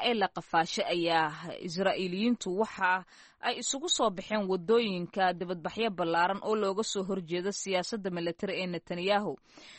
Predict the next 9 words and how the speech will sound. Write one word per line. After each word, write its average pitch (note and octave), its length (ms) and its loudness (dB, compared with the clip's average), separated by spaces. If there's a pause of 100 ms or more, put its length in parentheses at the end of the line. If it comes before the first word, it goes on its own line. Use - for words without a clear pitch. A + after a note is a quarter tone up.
(120)
Waxayna F3+ 360 0
sameynayaan F#3 840 0 (340)
shaqo - 360 -2
joojin F#3+ 440 -2
guud F#3+ 260 -4
ahaan G3 340 -2
hal B3 200 -2
maalin G#3 380 -2
ah - 120 -6